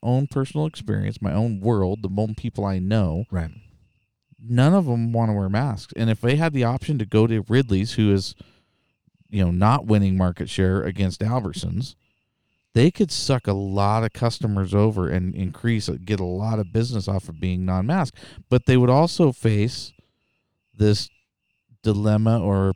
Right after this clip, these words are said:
Speaker 1: P R nightmare of being considered, you know, detriment. You know, I mean, like, "This is horrible. You're gonna kill everybody in the town," right? Like, where do you go with that? Like, I mean, I, I'm sitting here looking at it going, "Where? At what point do you,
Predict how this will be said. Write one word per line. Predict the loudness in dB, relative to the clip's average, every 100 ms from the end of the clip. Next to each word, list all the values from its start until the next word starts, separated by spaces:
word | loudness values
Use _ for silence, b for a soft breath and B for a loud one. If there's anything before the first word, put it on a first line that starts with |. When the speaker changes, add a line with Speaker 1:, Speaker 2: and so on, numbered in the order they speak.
| -4
Speaker 1:
P | -2 2
R | 4 2
nightmare | 2 2 2 0 0 0 -4
of | -4 -6 -2
being | 0 0 0
considered, | -4 -6 -2 -2 0 -2 -4 -12 _ _ _
you | -6 -2
know, | 0 0 0 -4 -6 -16 _ _ _
detriment. | -4 -2 -2 -2 0
You | 0
know, |
I |
mean, | 0 -2
like, | -4 -6
"This | -6 -4 -6
is | -12
horrible. | -6 -4 -4 -4 -4
You're | -4 -6
gonna | -8 -8
kill | -6 -2 -2
everybody | -2 -4 -4 -2
in | -2 -4
the |
town," | -4 -2 -2 0
right? | -2 -2
Like, | -2 -4 b b b b b b b b b
where | -2 0
do | 2
you | 0
go | 2 2
with | 2 2
that? | -2 -2
Like, | 0 0
I |
mean, | 2
I, | 0 B B B
I'm | 0
sitting | 4 4
here | 4
looking | 4 4
at | 2
it |
going, | 2 2 4
"Where? | 4 4
At | 4
what | 4 2
point | 2 0 2
do | 0
you, | 2 4 4 4 2